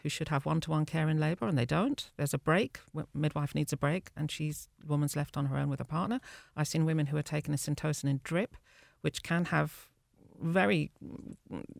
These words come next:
big effects in a very small amount of time, and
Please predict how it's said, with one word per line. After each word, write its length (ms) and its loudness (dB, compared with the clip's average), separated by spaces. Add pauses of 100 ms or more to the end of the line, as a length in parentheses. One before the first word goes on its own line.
(460)
big 160 6
effects 320 0
in 80 8
a 60 8
very 180 4
small 280 2
amount 240 2
of 120 -8
time, 480 0
and 360 2